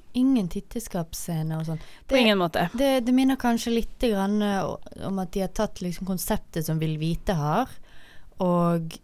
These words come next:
Speaker 1: for det er jo masse installasjoner som du kan gå rundt på, og så har de tatt konseptet immersive theater, hvor man kan gå hvor man vil, og så har man tatt konseptet vandreteater, og så har man bare pjåta det sammen i én ting.
Speaker 2: Ja. Hvor også musikken er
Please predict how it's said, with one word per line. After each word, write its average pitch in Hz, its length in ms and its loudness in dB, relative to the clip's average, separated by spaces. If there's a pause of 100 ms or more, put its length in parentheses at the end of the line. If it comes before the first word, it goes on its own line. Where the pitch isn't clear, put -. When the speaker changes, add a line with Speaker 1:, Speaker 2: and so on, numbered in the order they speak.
Speaker 1:
for - 120 -8
det 214 120 4
er 220 100 4
jo 226 60 4
masse 208 240 2
installasjoner 175 520 -2
som - 100 -8
du 156 60 -8
kan 147 160 -6
gå 160 220 0
rundt 156 300 -4
på, 147 60 -2 (120)
og - 420 -12
så - 140 -10
har 190 40 0
de 185 80 -2
tatt 196 220 -2
konseptet 170 580 -4
immersive 180 460 -4
theater, 170 580 -2 (220)
hvor 190 160 -2
man 160 160 0
kan 160 240 -4
gå 175 200 2
hvor 165 200 -2
man 147 200 0
vil, 175 320 0 (480)
og 214 100 2
så 262 120 2
har 240 40 6
man 233 140 4
tatt 240 200 -2
konseptet 202 480 0
vandreteater, 180 1040 2 (300)
og 196 80 -4
så - 120 2
har - 20 4
man 208 160 2
bare 196 280 2 (260)
pjåta 226 880 2
det 180 140 -2
sammen 180 380 -2
i 160 180 -2
én 175 260 -4
ting. 254 200 0 (260)
Speaker 2:
Ja. 226 140 6 (340)
Hvor 214 320 8
også 208 480 8
musikken 190 720 2
er 180 160 2